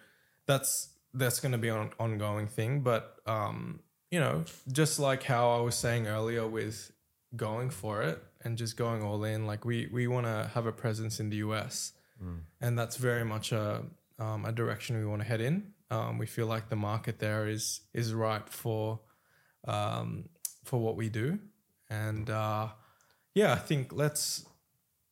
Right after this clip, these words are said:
Speaker 1: let's, let's roll the dice. Like, if everything's going great, like, come on.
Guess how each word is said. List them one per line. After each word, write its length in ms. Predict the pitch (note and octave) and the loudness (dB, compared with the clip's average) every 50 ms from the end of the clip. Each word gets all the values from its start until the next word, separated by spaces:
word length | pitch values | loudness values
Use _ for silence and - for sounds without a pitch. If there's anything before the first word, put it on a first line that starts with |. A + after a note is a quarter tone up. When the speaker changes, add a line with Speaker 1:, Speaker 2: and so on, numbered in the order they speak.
| _ _ - | _ _ 0
Speaker 1:
let's, 300 | C#3+ C#3+ - - - - - _ _ _ _ _ - | 0 0 0 -2 -6 -8 -12 _ _ _ _ _ -4
let's 240 | - C3+ C#3 - - | -2 0 0 0 0
roll 200 | C3+ D3 C#3 C3+ | -2 0 0 0
the 80 | B2+ A#2 | 0 0
dice. 340 | A2+ A2 B2+ D3+ D3+ C3+ - | 0 2 2 2 2 2 0
Like, 120 | B2 A#2+ - | -2 0 0
if 100 | A#2+ C3 | 2 2
everything's 420 | C#3 C3+ D#3 D3+ D3+ D3+ C3 A2+ | 4 4 4 4 4 4 2 2
going 280 | - B2 A#2+ A#2+ A#2 A2 | 0 0 0 0 0 0
great, 340 | A2+ A2 A2+ C#3+ D3+ - - | 0 0 0 0 -2 0 0
like, 180 | B2 B2 A#2+ - - - - - - | -2 -2 -2 -4 -10 -18 -18 -8 -2
come 200 | C#3 C3+ C3 A#2+ | 0 2 2 2
on. 300 | A#2 C#3 C#3+ A#2+ A2+ | 2 2 0 0 -4